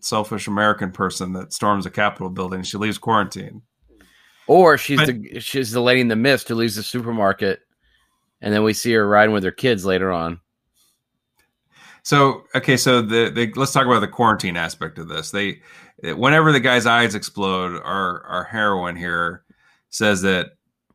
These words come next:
Speaker 1: it took about thirty-six hours from the, when they met the creature for, to him to die. And so they need to wait li-, at least thirty-six hours before they go back to shore.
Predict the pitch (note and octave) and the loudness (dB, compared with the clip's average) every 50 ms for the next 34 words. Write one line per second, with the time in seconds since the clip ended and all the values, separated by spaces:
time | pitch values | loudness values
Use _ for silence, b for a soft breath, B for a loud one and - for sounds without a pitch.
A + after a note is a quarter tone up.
0 | _ - A2 - - C3 G#2+ A#2+ A2 G#2 F#2+ - - A#2+ A#2+ A#2+ A2 - A#2 G2 | _ -8 -8 -2 -2 -2 0 2 0 0 0 2 2 2 4 4 2 0 -2 -2
1 | - A2+ G2+ G2 G2 F#2+ F#2 F#2 F2+ - - - G2 F2+ F2+ E2+ E2+ E2 D2 E2 | 0 2 2 4 4 4 2 0 -2 -4 -8 -6 -6 -4 -4 -6 -8 -10 -14 -16
2 | _ _ _ _ _ _ _ _ F#2 F#2+ F2 C#2 D2+ F2+ G#2 G2+ G2+ G2 F#2+ G2 | _ _ _ _ _ _ _ _ -14 -12 -12 -12 -10 -8 -6 -4 -4 -4 -2 -2
3 | A2 G#2+ - A2 - - A2+ G#2+ F#2+ - G2 F2 - - F#2 F2+ F2+ - - F2 | -2 -2 -4 -6 -8 -4 -4 -4 -4 -2 -6 -8 -6 -4 -6 -6 -6 -6 -8 -6
4 | F2 G2+ G2+ G2 F#2 E2+ F2+ E2 - - - - G2+ F#2 F2 D#2+ D#2 C#2 C#2 C#2+ | -4 -2 -2 -2 -4 -6 -8 -12 -12 -16 -6 -2 2 2 2 2 0 -4 -8 -12
5 | - - - F#2 F#2+ - A2 G2+ G2+ G#2 G#2 G2+ A2+ B2 B2 A#2+ A2 G#2+ A2+ A2+ | -18 -16 -14 -10 -8 -4 -4 -2 0 0 0 2 2 2 2 2 2 2 2 2
6 | A2 - F2 G#2 G#2+ G2+ E2+ - - G2 G2 G2+ B2+ D#3 E3+ C#3 - - C3 B2 | 2 0 -2 -6 -6 -6 -6 -6 -8 -8 -6 0 2 2 2 2 0 0 2 2
7 | A#2 G#2 - - G2 - A2 G2+ G2 F#2+ F2+ D#2+ D#2+ - - G#2+ G2 G2 F#2 F#2+ | 2 2 0 -4 -6 -2 0 0 0 0 -2 -6 -12 -8 -4 -2 -2 -2 -2 -4
8 | F#2 F#2 F2+ E2+ - E2+ E2 - - G2 F2+ E2+ D#2+ A1+ G1+ - | -4 -4 -4 -6 -8 -12 -14 -12 -10 -8 -8 -8 -8 -10 -10 -14